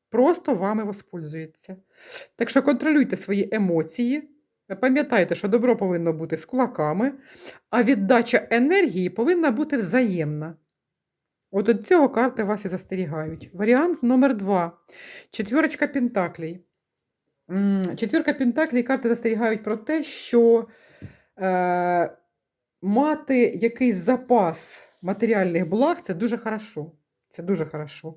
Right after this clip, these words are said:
Але ставити в угол, в усі угли своєї житті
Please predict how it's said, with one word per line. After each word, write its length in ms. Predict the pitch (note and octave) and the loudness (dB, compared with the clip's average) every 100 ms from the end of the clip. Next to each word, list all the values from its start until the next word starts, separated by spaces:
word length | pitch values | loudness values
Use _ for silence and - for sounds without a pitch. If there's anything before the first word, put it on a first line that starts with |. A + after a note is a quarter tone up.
| _ | _
Але 400 | G3+ A#3+ F3+ D3 D3 _ _ _ _ _ _ _ _ _ _ _ - | 0 2 2 -2 -10 _ _ _ _ _ _ _ _ _ _ _ -20
ставити 640 | - C#4 C4+ A3+ A3+ G3+ | -4 0 2 2 2 -2
в 300 | - D#3+ G3 | -2 -4 2
угол, 420 | C4+ G#3 A3 E3 - | 4 4 4 2 -4
в 100 | F3+ | -6
усі 260 | A3 B3 | -2 0
угли 320 | A3 F#3 G3+ | 2 2 0
своєї 340 | D#3+ E3 F3+ F#3 | 0 -2 -2 -2
житті 580 | F3 A3 D3 C#3 C#3 | 0 0 0 -4 -6